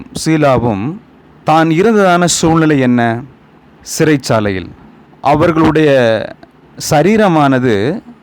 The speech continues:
அடிபட்டதான, காயங்களுடன் காணப்பட்டதான ஒரு நிலை.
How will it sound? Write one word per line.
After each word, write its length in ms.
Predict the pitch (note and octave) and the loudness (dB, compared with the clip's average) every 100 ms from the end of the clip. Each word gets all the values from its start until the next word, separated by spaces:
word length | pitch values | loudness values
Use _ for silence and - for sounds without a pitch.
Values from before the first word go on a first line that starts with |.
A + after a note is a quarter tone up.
| _ _ - - - | _ _ -20 -8 -2
அடிபட்டதான, 1080 | C#3 G3 - - - E3 D3+ C#3 C#3 D#3 G#3+ - - _ - _ _ _ - | 0 0 -2 -6 -2 0 2 2 2 0 -2 -6 -14 _ -20 _ _ _ -2
காயங்களுடன் 840 | C#3+ D#3+ G3 F#3+ E3+ E3+ D#3 F3 G#3+ - | 0 2 2 2 2 2 2 0 -4 -6
காணப்பட்டதான 920 | - D3+ D#3+ - B2 C3+ B2 A#2+ D#3+ A3 | -2 0 0 -2 -2 0 2 0 0 2
ஒரு 160 | C#3 | 2
நிலை. 300 | B2 G#2+ G2+ | 0 0 -2